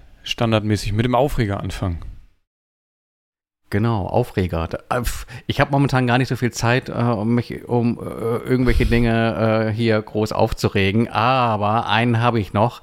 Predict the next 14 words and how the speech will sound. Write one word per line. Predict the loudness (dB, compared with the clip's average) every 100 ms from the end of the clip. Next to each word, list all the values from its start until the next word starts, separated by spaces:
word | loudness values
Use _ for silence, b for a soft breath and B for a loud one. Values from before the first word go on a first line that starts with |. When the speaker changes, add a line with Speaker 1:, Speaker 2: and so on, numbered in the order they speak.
| B B -10 -2
Speaker 2:
äh, |
e-, | 0 2 2 0 -2 -8 -12 -6 -2 0 2 2 0
extra | 0 0 0
für | 0 2
Sebastian, | 2 2 0 0 0 2 0 0
weil, | 0 2 0 0
äh, | 0 2 2 0
ich | 2
sagte, | 2 2
ich | -2 -2
hab | 0
da | 2
was, | 2 0
äh, | 0